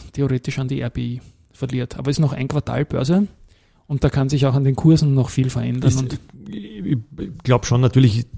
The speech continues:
Speaker 2: Top fünf ist dann spannend, aber ist das die goldene Ananas oder hat das irgendeine Relevanz auch?
Speaker 1: Naja, es hat schon Relevanz. Also es gibt ein paar, ähm, Produkte, die drauf bezogen sind.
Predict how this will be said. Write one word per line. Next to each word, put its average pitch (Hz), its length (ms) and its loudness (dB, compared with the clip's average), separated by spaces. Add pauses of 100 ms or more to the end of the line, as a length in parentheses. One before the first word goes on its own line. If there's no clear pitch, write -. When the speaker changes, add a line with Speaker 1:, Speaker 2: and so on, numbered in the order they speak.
Speaker 2:
Top - 180 -4
fünf 120 200 -2
ist - 140 -8
dann 120 120 8
spannend, 107 340 4
aber 107 100 6
ist 107 160 4
das 113 80 2
die 117 140 0
goldene 104 440 4
Ananas 139 460 2
oder 131 160 4
hat 123 140 2
das 120 80 0
irgendeine 123 280 4
Relevanz 107 460 0
auch? - 380 -6 (180)
Speaker 1:
Naja, 123 400 4
es 143 100 2
hat 147 140 -2
schon 143 140 2
Relevanz. 131 480 0
Also 135 140 4
es 127 120 0
gibt - 300 0
ein 139 160 2
paar, 135 420 0 (220)
ähm, 131 480 0 (120)
Produkte, 139 440 0
die 139 160 0 (300)
drauf 127 260 -4
bezogen 131 420 -2
sind. 160 340 2